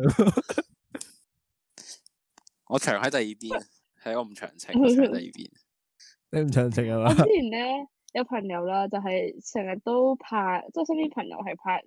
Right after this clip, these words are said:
Speaker 3: 可能一兩個月啊，即係最識嗰個最長都係半年，跟住就散咯。噉我就覺得，佢哋就係話，咦，覺得自己半年都好耐㗎咯喎。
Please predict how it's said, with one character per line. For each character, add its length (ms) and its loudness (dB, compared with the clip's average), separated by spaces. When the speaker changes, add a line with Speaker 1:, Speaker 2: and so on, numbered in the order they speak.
Speaker 3:
可 80 -4
能 180 -4
一 160 -4
兩 260 -2
個 140 2
月 180 -2
啊， 280 -2
即 80 2
係 80 4
最 120 -2
識 240 -4
嗰 200 2
個 80 2
最 240 2
長 260 -8
都 80 -2
係 60 2
半 360 -2
年， 140 -6
跟 80 -2
住 260 -2
就 180 -8
散 180 -20
咯。 160 -6
噉 180 0
我 40 4
就 80 2
覺 140 0
得， 160 2
佢 160 2
哋 20 0
就 100 0
係 160 -2
話， 120 0
咦， 120 0
覺 60 4
得 100 4
自 100 0
己 260 4
半 180 2
年 160 -4
都 80 -2
好 140 2
耐 260 2
㗎 520 -4
咯 440 -6
喎。 40 -16